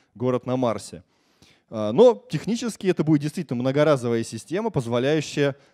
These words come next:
снижающая стоимость, во-первых, достижения Марса и, самое главное, э, позволяющая наладить, э, постоянное снабжение Марса, потому что обычно все проекты до этого предполагали некое единичное средство,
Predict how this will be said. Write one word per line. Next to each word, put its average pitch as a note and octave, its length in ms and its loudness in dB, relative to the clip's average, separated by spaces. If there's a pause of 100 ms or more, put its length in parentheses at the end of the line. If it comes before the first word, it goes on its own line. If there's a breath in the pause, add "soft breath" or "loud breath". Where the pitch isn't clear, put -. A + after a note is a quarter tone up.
снижающая D3+ 840 -2
стоимость, B2+ 640 4 (220)
во-первых, A#2 400 2
достижения D3 600 -2
Марса G3 460 0
и, D#3+ 120 -6
самое D3+ 340 2
главное, D#3+ 560 0 (360 soft breath)
э, A2 160 -6
позволяющая D#3 720 0
наладить, D3+ 540 -2
э, A2 280 -2
постоянное D#3 680 -2
снабжение A#2 600 -4
Марса, G#2+ 380 -4
потому A2 300 -6
что C3+ 140 -4
обычно D#3+ 360 -4
все - 240 -2
проекты B2 500 0
до E3 220 2
этого F#3+ 460 -2 (440 soft breath)
предполагали D#3+ 760 -2
некое E3 340 2
единичное C#3+ 840 -2
средство, G2+ 600 -6